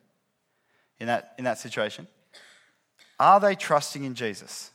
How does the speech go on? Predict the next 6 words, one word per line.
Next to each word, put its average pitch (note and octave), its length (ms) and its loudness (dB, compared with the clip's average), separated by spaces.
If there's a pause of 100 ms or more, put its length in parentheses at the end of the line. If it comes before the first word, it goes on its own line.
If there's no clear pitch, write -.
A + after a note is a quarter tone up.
as A2 140 -14
their G#2+ 80 -16
Savior? E2+ 340 -16 (3250)
God C#3 180 -2
can D#3 140 -8
judge, A#2+ 360 2